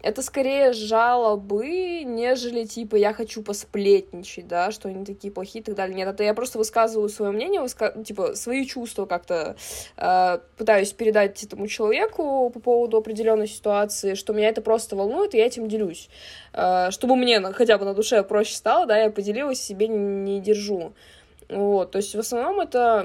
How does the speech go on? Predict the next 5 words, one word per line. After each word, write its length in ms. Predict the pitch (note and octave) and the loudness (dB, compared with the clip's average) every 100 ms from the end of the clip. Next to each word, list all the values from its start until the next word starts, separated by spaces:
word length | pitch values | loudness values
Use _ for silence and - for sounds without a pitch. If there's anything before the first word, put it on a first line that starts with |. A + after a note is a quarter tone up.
| - | -4
обсуждения 680 | G#3 - A3 G#3 A#3+ E4+ F4+ | -10 -8 -8 -2 -2 -2 -6
какие-то, 1040 | D4+ C4 C4 B3+ - A#3 A3 G#3 G3 F3+ - - - - - _ _ _ _ _ - | -8 -8 -8 -8 -4 2 4 4 2 0 -8 -20 -20 -20 -20 _ _ _ _ _ 0
э, 220 | A3+ A3+ | 4 4
своих 220 | A#3 C4 | 2 -6
переживаний, 1000 | - A3+ A3 G#3+ C4+ F4+ F4 D#4+ D#4+ D#4 | 0 0 2 4 4 4 2 -2 -2 -2